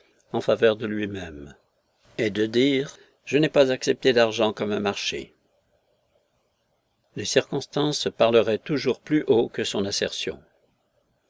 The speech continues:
Et puis, se mettre en avant, raconter tout ce qui le concernait lui-même,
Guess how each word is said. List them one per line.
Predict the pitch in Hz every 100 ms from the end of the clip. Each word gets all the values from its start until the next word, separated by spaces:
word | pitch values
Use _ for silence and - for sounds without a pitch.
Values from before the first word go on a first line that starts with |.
| _ _ _ _ -
Et | 113
puis, | - 170 151 -
se | - 113
mettre | 139 160
en | 110
avant, | 104 101 110 135 - _ _ _ _
raconter | 95 127 - 135 156
tout | - 135
ce | -
qui | - 110
le | -
concernait | 127 - 113 98
lui-même, | 95 98 104 131 131 135